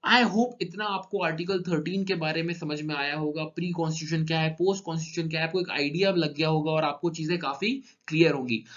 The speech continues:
बाकी जो भी doctrines हैं और जो भी detail में और भी जो चीजें हैं article thirteen के अंदर, मैं उनके लिए separate video लेकर आऊंगा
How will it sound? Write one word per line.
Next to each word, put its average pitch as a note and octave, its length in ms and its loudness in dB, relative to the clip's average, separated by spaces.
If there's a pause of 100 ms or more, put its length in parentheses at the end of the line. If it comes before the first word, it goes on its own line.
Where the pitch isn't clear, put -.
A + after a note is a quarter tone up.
(160)
बाकी G3+ 200 -2
जो A#3 120 -2
भी A#3+ 100 0
doctrines G3 640 -2
हैं G3 180 -2
और F3 240 -4
जो F3 180 2
भी F#3+ 140 0
detail D#3+ 340 0
में F#3 100 -2
और E3 200 -2
भी F3+ 100 -2
जो F3+ 100 -2 (100)
चीजें E3 220 -2
हैं F3 80 2
article D#3 420 -2
thirteen D#3+ 280 -4
के D#3 60 -6
अंदर, E3 180 -4
मैं E3+ 120 -6
उनके F3+ 200 -6
लिए G#3 100 -2
separate G3 540 -4
video F#3+ 220 4
लेकर E3+ 280 2
आऊंगा D#3+ 260 -2